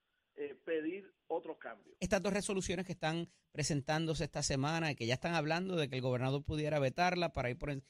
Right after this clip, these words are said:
Speaker 2: y luego ir por encima del
Speaker 1: Sí.
Speaker 2: veto, eh,
Speaker 1: Mira,
Speaker 2: esto
Speaker 1: tú,
Speaker 2: tiene que
Speaker 1: tú
Speaker 2: ver con el
Speaker 1: sabes,
Speaker 2: futuro de
Speaker 1: la
Speaker 2: ese
Speaker 1: legislatura,
Speaker 2: contrato. ¿Cuánta,
Speaker 1: tú sabes
Speaker 2: cuánto
Speaker 1: que la
Speaker 2: leeway,
Speaker 1: legislatura
Speaker 2: eh, cuánto leeway verdaderamente tiene la legislatura para
Speaker 1: Ninguna.
Speaker 2: incidir en este asunto?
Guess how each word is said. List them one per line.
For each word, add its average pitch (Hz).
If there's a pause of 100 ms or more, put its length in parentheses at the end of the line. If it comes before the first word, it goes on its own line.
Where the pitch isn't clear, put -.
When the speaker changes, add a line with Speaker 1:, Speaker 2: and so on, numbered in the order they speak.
(140)
Speaker 2:
y 127
luego 147
ir 143
por 143
encima 135
del 123
Speaker 1:
Sí. 127
Speaker 2:
veto, 160
eh, 120 (260)
Speaker 1:
Mira, 170
Speaker 2:
esto -
Speaker 1:
tú, -
Speaker 2:
tiene 170
que 185
Speaker 1:
tú 180
Speaker 2:
ver 180
con -
el 220
Speaker 1:
sabes, 175
Speaker 2:
futuro 165
de 143
Speaker 1:
la 139
Speaker 2:
ese 147
Speaker 1:
legislatura, 160
Speaker 2:
contrato. 139 (160)
¿Cuánta, 185
Speaker 1:
tú -
sabes -
Speaker 2:
cuánto 170
Speaker 1:
que 190
la 190
Speaker 2:
leeway, 185
Speaker 1:
legislatura - (320)
Speaker 2:
eh, 151
cuánto 165
leeway 190
verdaderamente 160
tiene 170
la 170
legislatura 151 (380)
para 143
Speaker 1:
Ninguna. 143
Speaker 2:
incidir 151
en 147
este 139
asunto? 107